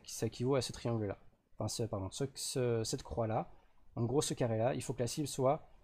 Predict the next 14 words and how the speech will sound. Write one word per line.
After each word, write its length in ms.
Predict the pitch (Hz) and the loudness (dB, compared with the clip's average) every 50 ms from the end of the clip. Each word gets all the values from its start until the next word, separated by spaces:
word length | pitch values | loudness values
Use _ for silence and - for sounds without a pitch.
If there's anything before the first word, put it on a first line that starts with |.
| - - - | -20 -12 -4
là-dedans. 340 | - 131 127 117 113 101 98 - | 0 0 2 2 0 -2 0 2
Mais 80 | 127 | 4
donc 180 | 131 139 135 147 | 4 4 6 8
dès 120 | 147 233 | 8 8
que 60 | - | 8
la 60 | - 170 | 8 6
cible 160 | - 196 - | 4 2 4
passe 160 | - 143 127 | 4 4 6
dessus, 340 | 127 135 - - 226 269 - - - - - | 6 4 6 6 4 4 4 -2 -14 -20 -16
je 80 | - - | -6 0
peux 80 | 160 | 6
pas 100 | 147 185 | 10 10
la 80 | 185 180 | 12 12
rater. 240 | 180 165 151 117 | 12 10 8 4